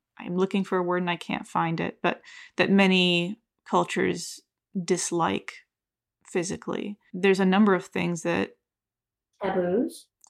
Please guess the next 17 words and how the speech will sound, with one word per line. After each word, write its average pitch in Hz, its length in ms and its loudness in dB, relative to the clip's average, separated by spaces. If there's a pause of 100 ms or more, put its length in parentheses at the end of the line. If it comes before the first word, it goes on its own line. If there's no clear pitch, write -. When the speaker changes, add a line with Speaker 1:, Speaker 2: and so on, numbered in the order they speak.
(420)
Speaker 1:
Uh, 254 460 10
sorry, 196 360 6
no, 190 140 4
I 190 60 6
don't 214 160 2
mean 214 120 4
taboos. 170 520 0
I 196 140 4
mean, 185 500 2 (380)
there's 202 260 4
certain 233 600 4
physical 208 420 2
characteristics 180 1200 -2 (440)
that 175 580 0
many 190 380 2
cultures - 680 -4
think 175 440 -2